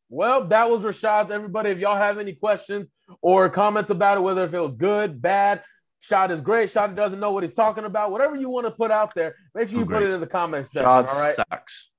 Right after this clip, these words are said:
Speaker 1: <laughs>
Speaker 3: Shad sucks.
Speaker 2: <laughs>
Speaker 1: Shad doesn't know
Speaker 3: Said
Speaker 1: anything,
Speaker 3: the
Speaker 1: okay?
Speaker 3: destined
Speaker 2: That sounds
Speaker 3: Adam.
Speaker 2: like a hashtag,
Speaker 1: He
Speaker 2: Shad
Speaker 1: was,
Speaker 2: sucks.
Speaker 1: he was mistaken for a janitor at the Senior Bowl, all right?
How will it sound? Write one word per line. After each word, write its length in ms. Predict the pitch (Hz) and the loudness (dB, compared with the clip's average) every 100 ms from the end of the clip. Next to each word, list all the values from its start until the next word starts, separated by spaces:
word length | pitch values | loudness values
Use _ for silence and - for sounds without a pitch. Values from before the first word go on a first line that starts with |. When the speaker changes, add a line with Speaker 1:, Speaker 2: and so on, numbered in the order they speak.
| _ | _
Speaker 1:
<laughs> 120 | 156 | 0
Speaker 3:
Shad 440 | 208 170 123 180 165 | 6 6 6 4 4
sucks. 340 | 175 170 - | 4 4 6
Speaker 2:
<laughs> 760 | 180 170 - 170 - - 135 | 6 6 6 4 4 -10 -2
Speaker 1:
Shad 240 | 185 190 175 | 6 6 6
doesn't 320 | 196 180 180 | 4 2 0
know 140 | 175 | 2
Speaker 3:
Said 200 | 175 139 | 6 8
Speaker 1:
anything, 380 | 139 120 113 135 | 6 2 -4 -2
Speaker 3:
the 60 | 147 | 0
Speaker 1:
okay? 80 | 143 | 0
Speaker 3:
destined 520 | 120 131 - - 127 | 4 4 2 0 2
Speaker 2:
That 60 | 123 | 8
sounds 220 | 165 160 | 8 8
Speaker 3:
Adam. 80 | 143 | 6
Speaker 2:
like 160 | 127 | 6
a 80 | 110 | 6
hashtag, 720 | 131 135 139 - 127 107 101 92 | 8 8 8 6 2 4 2 -2
Speaker 1:
He 60 | _ - - | _ -4 0
Speaker 2:
Shad 180 | 220 208 | 4 6
Speaker 1:
was, 200 | 208 190 | 4 2
Speaker 2:
sucks. 100 | 202 | 0
Speaker 1:
he 60 | |
was 140 | 226 208 | 0 -2
mistaken 540 | 208 - 220 208 202 | -4 -2 -2 -2 -6
for 200 | 151 185 | -4 0
a 40 | 147 | 0
janitor 540 | 120 170 175 151 139 | 0 -2 -2 -4 -4
at 140 | 135 | -6
the 60 | - | -8
Senior 320 | - 151 127 | -8 -8 -6
Bowl, 240 | 104 101 101 | -6 -4 -2
all 120 | 104 | 0
right? 300 | 123 131 | 4 4